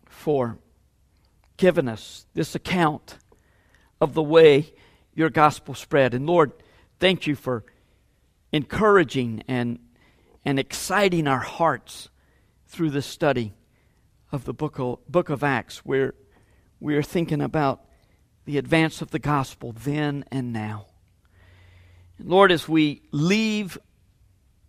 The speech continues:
this book, we really don't leave it because it's just part of the story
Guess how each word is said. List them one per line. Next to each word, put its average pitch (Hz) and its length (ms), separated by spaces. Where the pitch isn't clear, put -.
this 170 280
book, 151 400
we 147 160
really 165 280
don't 143 320
leave 165 260
it - 180
because 143 400
it's - 160
just - 300
part 175 280
of 139 120
the 120 80
story 160 500